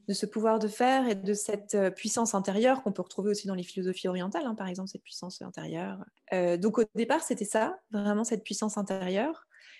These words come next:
Et puis là, vraiment de plus en plus ces dernières années, pour moi, c'est aussi, euh, ma capacité à me laisser traverser par quelque chose de plus grand que moi.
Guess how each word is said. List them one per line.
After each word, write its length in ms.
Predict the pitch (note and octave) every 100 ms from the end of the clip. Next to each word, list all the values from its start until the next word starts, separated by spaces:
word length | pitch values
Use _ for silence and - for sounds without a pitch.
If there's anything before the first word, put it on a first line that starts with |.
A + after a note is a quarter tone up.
| - -
Et 120 | A3+
puis 500 | A#3 - C#4 D4+ - -
là, 480 | G#3 A3+ C#4 C#4+ B3+
vraiment 340 | A#3 A#3 B3+
de 120 | A3+
plus 200 | A#3 A#3
en 100 | A#3
plus 140 | A3 -
ces 120 | A3+
dernières 380 | G#3+ G#3 G#3 G#3+
années, 200 | A#3 C4+
pour 180 | A#3+
moi, 200 | A3 B3
c'est 260 | C4 - G#3+
aussi, 600 | G#3+ G#3 - A#3+ B3+ B3
euh, 240 | G3 F3+ F3+ - - -
ma 160 | G#3 G#3+
capacité 640 | B3+ B3 B3 - G#3 B3
à 80 | A#3
me 60 | G#3+
laisser 280 | A3 G#3+ A3
traverser 680 | - A3 G#3+ G#3+ - A#3
par 160 | A3 G3+
quelque 240 | G3 G3
chose 200 | G3 A3
de 180 | G#3+ G#3+
plus 180 | G#3 A3
grand 160 | G3 G3+
que 80 | G3+
moi. 200 | G3